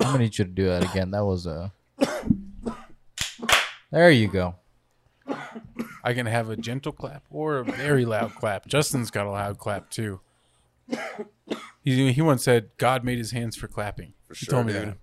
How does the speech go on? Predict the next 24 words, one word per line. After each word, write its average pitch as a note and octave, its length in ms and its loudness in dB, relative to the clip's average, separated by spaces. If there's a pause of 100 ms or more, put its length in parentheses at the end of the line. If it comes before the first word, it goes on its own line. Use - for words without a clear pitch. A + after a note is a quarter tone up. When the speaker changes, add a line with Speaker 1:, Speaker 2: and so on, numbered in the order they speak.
(120)
Speaker 1:
Mm-hmm. A#2+ 200 -2
Speaker 2:
He B2+ 80 -8
told A#2+ 220 -6
me G#2 60 -4
that. G#2+ 100 -4
Speaker 1:
Mm-hmm. - 800 2
Speaker 3:
<coughs> C3 40 -6
Look, C3+ 240 -2
dude, B2+ 160 -4
if A#2+ 120 -4
people D3+ 300 2
have B2 260 6
their A2 120 4
purposes, A2 680 -6 (720)
like, D2+ 280 2
I'll F#2+ 180 2
tell A#2+ 180 -2
you, G2+ 360 -6 (540)
like, F#2+ 260 -4 (1080)
if D#3 260 2
that F3 200 10
shit's F3+ 420 2
real, D#3 360 4
again, C#3+ 360 -2